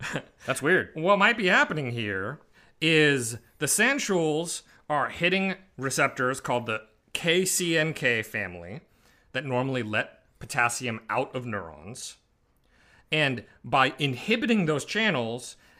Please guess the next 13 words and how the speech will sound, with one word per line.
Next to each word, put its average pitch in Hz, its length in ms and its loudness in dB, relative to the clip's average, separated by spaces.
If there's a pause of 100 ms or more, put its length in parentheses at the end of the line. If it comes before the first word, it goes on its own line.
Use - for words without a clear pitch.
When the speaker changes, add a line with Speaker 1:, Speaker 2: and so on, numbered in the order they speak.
Speaker 2:
and 120 180 -2
making 143 440 0 (100)
the 123 240 -4
neurons 127 420 0
build 123 400 -2
up 135 220 -2
these 120 200 -4
potassium 135 580 0
levels 90 440 -10 (240)
might 175 260 6
make 170 220 0
the 143 140 0
neurons 135 480 -2